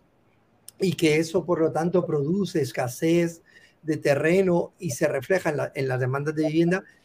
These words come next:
es completamente falso. Cuando trabajamos el plan de uso de terreno, eh, pudimos demostrar de que Puerto Rico tiene terrenos suficientes para recibir desarrollo,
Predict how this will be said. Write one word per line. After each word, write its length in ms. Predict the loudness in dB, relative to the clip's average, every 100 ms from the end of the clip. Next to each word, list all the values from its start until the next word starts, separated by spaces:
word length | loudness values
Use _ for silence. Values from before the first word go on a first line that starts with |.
| _ _
es 140 | -6 -4
completamente 540 | -4 -2 -2 -2 -4
falso. 640 | 0 2 2 4 6 6 4
Cuando 240 | -2 -2
trabajamos 460 | -4 -2 -2 -2 -2
el 120 | -2
plan 160 | -2 -2
de 100 | -2
uso 200 | -2 0
de 100 | 0
terreno, 640 | 0 -4 -4 0 0 0 -6 _ -20 -20 -20 -4
eh, 800 | 0 0 0 0 -2 -2 -6 -8 _ -4
pudimos 420 | 0 0 2 2
demostrar 760 | 2 0 -4 -2 4 4 4 -2 _
de 220 | -6 -4
que 180 | -2 -2
Puerto 320 | -4 -8 -6
Rico 300 | 0 2 0 2
tiene 240 | 2 2
terrenos 840 | 0 0 0 2 2 2 0 -6 _ _
suficientes 1500 | -20 -10 -10 -10 -14 -12 -2 2 2 0 -8 -14 -14 -20 _ _ _ _ _ _ _ -2
para 460 | 2 4 2 -2 _ -10
recibir 400 | -8 -6 -6 -4
desarrollo, 680 | -4 -4 -2 0 0 -2